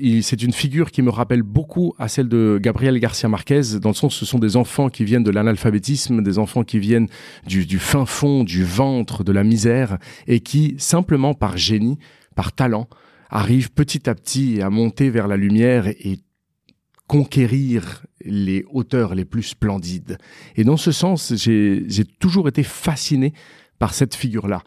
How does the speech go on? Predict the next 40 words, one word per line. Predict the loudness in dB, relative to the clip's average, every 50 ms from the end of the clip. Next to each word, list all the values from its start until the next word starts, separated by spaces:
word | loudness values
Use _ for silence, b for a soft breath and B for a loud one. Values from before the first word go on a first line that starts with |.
| b b b b b b b b b b b b b b b b b _ -2
Peut-être | 0 2 2 0 0 2 2
en | 2 2
effet, | 2 2 2 2 2 4 4 6 6
euh, | 6 6 6 4 4 2
qu'il | 2 0 -2 -2
y | -2 -2
a | -2 0
également | 2 2 2 2 2 2 0
des | 0 0 -2
fascinations | -4 -4 -4 -2 -2 -2 -2 -2 -2 -2 0
avec | 0 -2 -4
ceux | -4 -6 -6
qui | -2 2 2
naissent | 4 4 2 0 -2 -6 -4
dans | -4 -2
une | 0 0 0 2
bourgeoisie, | 2 0 0 0 2 0 0 0 0 0 2 2 2 0 0
qui | -4 -10 -10 -8
grandissent | -4 -2 0 2 2 2 0 -2 -2 -2
dans | -4 -2
des | -2 0
bibliothèques, | 0 2 2 2 2 2 0 -2 -2 -2
comme | -2 -2 0 0 -2
par | -4 -6 -6
exemple, | -6 -2 -2 -2 -2 -2 -4
et | -6 -4 -4
là | -4 -4 -4 -4
bien | -6 -8 -10 -6
sûr | -4 -4 -4
la | -4 -4
dichotomie | -4 -4 -2 -2 -2 0 2 2 4 4 2
est | 2 0
évidente | 0 -2 0 0 0 0 0 -2
avec | -2 -4 -4 -4
Sartre, | -2 -2 -4 -4 -4 -8 -8 -8 B B B B
puisque | B -6 -4 -2
lui | 0 2 2 2
le | 2
raconte | 2 0 0 0 2 2 2 2 2 2
dans, | 2 0 0 0 -2 -4